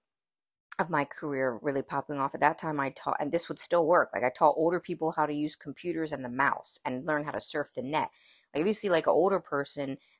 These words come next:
back then, they, they can't, the, the mouse is going all over the place. They don't know what to do. Now it would probably be with the smartphones, right? You can always do that. Cooked, I cooked meals for the boss that I worked for and did meal preps. I,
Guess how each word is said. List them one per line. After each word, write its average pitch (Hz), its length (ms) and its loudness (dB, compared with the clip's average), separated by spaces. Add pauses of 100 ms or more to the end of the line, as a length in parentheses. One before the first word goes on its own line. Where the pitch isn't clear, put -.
(120)
back - 400 2
then, 165 220 2
they, 143 200 4
they 139 180 0
can't, - 300 -10
the, 123 120 4
the 107 100 -6
mouse 120 320 -6
is 175 80 -4
going 170 240 4
all 160 180 6
over 160 140 4
the 156 60 -2
place. 160 200 -4
They 131 60 -4
don't 127 140 0
know 147 60 0
what 160 140 0
to 147 60 -14
do. 156 220 -2
Now 151 280 4
it - 40 -2
would 160 100 0
probably 147 260 2
be 143 180 -6
with 143 280 -2
the 131 80 -8
smartphones, 139 640 -6
right? 123 240 0
You - 340 -20
can 151 100 -4
always 147 160 -2
do 147 120 -4
that. 160 320 6 (540)
Cooked, - 400 4
I 147 120 6
cooked 165 300 -4
meals 165 500 2 (300)
for 160 100 -6
the 147 80 -4
boss 147 280 4
that 151 100 2
I 139 80 4
worked 156 260 2
for 165 200 0
and 147 100 -4
did 139 120 0
meal 156 340 4
preps. 170 460 -2 (280)
I, 156 180 6